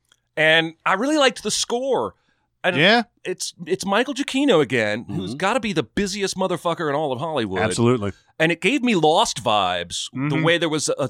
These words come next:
Speaker 1: very simple piano me-, melody, uh, that was played for various different themes, um, but really effectively, I think.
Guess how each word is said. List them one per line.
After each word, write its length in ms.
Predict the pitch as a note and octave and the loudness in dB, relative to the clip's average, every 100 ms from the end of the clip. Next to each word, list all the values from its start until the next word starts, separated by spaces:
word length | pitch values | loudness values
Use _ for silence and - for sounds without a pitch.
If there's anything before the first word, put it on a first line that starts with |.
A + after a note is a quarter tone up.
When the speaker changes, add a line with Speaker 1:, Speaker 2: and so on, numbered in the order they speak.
| - | -6
Speaker 1:
very 300 | C#3 F#3 G#3+ | -2 0 2
simple 580 | - - G#3+ G#3 G3+ F#3 | 0 2 2 2 -2 -2
piano 500 | F#3+ E3 E3+ E3+ D#3+ | -6 -4 0 0 0
me-, 220 | C#3 C3 - C#3 | 0 0 -4 -2
melody, 640 | C#3+ C#3 A#2 G#2 G2 - _ _ _ _ | -2 0 -2 -2 -4 -8 _ _ _ _
uh, 340 | A2+ G#2+ G#2+ G#2+ E3 | 0 2 2 0 -4
that 160 | B2+ | -4
was 160 | A#2 - | -4 -8
played 320 | - C#3+ C3 | -4 -2 -2
for 100 | A#2+ | -4
various 340 | C3 D#3 C#3 | -4 -4 -4
different 320 | - C3+ B2+ - | -6 -6 -8 -6
themes, 640 | D3 B2+ G#2+ G#2 G2 A2+ - | -2 -2 -2 -6 -8 -12 -6
um, 520 | A2+ A2+ G#2+ G#2+ G#2+ - _ - | -2 0 0 -2 -6 -10 _ -6
but 140 | - | -4
really 240 | A2+ G3 C4+ | 0 0 0
effectively, 640 | - B3 - B2 G#2 F2+ | -4 -8 -4 -4 -4 -4
I 120 | F2 | -6
think. 400 | F2+ G2+ D#2+ - | -6 -8 -10 -12